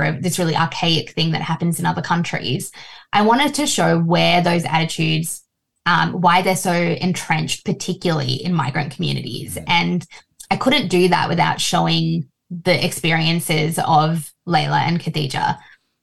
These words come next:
Speaker 1: But when I started, like, splitting between the now and then and trying to give that kind of backstory and that context to help people understand the characters,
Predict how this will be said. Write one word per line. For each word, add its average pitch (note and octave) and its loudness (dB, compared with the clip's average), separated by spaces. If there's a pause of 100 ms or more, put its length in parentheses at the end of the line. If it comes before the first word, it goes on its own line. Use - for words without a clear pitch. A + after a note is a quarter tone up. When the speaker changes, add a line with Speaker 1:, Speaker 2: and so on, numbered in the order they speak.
(200)
Speaker 1:
But A3 4
when C4+ 6
I F#4 4
started, A#3 4
like, F3 2
splitting F#3 0
between E3+ 2
the F3 2
now D#3 2
and E3 2
then B3 6
and F#3+ 2
trying E3+ 0
to F3 -2
give E3+ 0
that E3+ 2
kind D#3+ 0
of E3 0
backstory E3 0
and D#3 2
that D#3 2
context - -2
to D#3+ 2 (440)
help - 2
people G#3+ 2
understand E3 2
the F3+ 2
characters, - -4